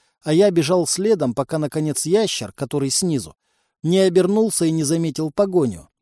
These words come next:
Он поднажал, снова оглянулся и понял, что погоня всё ещё тут.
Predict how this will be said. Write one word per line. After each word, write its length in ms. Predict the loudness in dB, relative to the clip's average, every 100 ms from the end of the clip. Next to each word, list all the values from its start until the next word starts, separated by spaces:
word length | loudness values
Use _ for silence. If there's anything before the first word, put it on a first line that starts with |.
| _
Он 240 | 0 0 2
поднажал, 760 | 0 2 2 2 -2 -4 -6 -8 -10
снова 480 | -2 0 2 2
оглянулся 540 | 0 0 2 2 2 0
и 80 | 0
понял, 340 | 2 2 2
что 180 | 0 -4
погоня 440 | -4 -2 -2 -2
всё 260 | -2 -4 -2
ещё 320 | -4 -2 -4
тут. 300 | -2 -4